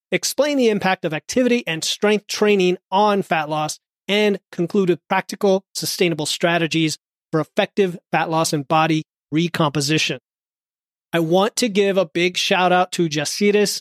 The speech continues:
in our Wits and Weights Facebook group for suggesting this topic. I had created a post where I asked about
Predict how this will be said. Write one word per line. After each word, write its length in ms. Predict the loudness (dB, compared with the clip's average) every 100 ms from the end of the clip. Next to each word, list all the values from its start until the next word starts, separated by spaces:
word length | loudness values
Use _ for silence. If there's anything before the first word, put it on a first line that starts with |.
| -6
in 140 | -4
our 140 | -4 -4
Wits 360 | -2 -2 -6 -4
and 200 | -2 -2
Weights 320 | -2 -4 -4 -2
Facebook 360 | -2 -2 -6 -6 _ _
group 340 | 0 0 0 -4 _ _ _
for 100 | -4
suggesting 600 | -2 -2 -4 -4 -2 -2
this 180 | -2 -4
topic. 460 | 0 0 2 0 -2 _ _ _ _ -4
I 160 | -2
had 360 | 0 0 0 -4 -12 _ _
created 320 | 0 2 2
a 60 | -2
post 440 | -2 2 2 2
where 120 | 2
I 80 | 2
asked 360 | 0 -2 0 0
about 320 | 0 0